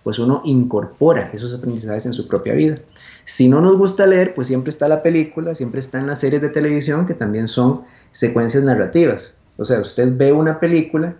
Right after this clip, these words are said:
cuando un personaje, usted logra identificarse con él, pues puede aprender lo que ese personaje aprende. Evidentemente, eso implica escoger buenos libros y buenas películas. Uno podrá buscar entretenimiento, pero también cosas que te ayuden a formar.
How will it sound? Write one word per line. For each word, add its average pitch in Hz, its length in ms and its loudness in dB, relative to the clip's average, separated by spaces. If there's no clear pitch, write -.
cuando 104 240 -4
un 113 80 -4
personaje, 151 800 -2
usted - 240 -2
logra 139 220 4
identificarse 151 560 -2
con 147 160 -4
él, 147 80 -4
pues 117 180 -8
puede 123 240 2
aprender 123 460 0
lo 110 140 -2
que 107 100 -2
ese 104 120 -4
personaje 101 480 -6
aprende. 98 420 -4
Evidentemente, 135 1000 0
eso 104 160 -4
implica 123 320 0
escoger 113 460 -4
buenos 117 320 2
libros 147 400 0
y 110 80 -2
buenas 113 300 4
películas. 156 600 -2
Uno 127 240 -2
podrá 139 560 2
buscar 127 320 -2
entretenimiento, 160 840 -2
pero 123 220 0
también 123 360 -2
cosas 131 300 -2
que 131 200 0
te 127 360 0
ayuden 104 340 -4
a 113 40 -2
formar. 165 440 -2